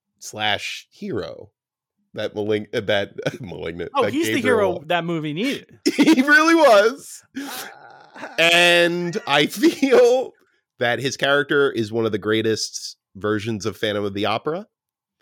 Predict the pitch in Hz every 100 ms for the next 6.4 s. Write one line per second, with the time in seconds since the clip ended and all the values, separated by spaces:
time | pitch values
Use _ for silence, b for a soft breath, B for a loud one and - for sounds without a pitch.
0 | _ _ _ _ 85 87 85 85 82 98
1 | 110 98 92 95 92 98 104 98 127 -
2 | 87 71 - - - _ _ _ _ 82
3 | 82 82 85 82 82 82 78 _ _ _
4 | _ _ 87 92 101 104 104 - - -
5 | 87 120 107 - 120 165 120 85 - 95
6 | 95 95 92 92